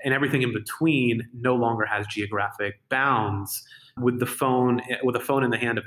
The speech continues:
every kind of teen and tween in the country, anybody can kind of be whoever they want almost overnight.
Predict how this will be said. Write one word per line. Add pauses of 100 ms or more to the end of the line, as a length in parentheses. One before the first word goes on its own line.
every (100)
kind
of (140)
teen
and
tween
in
the
country, (640)
anybody
can
kind
of
be
whoever
they
want (140)
almost
overnight.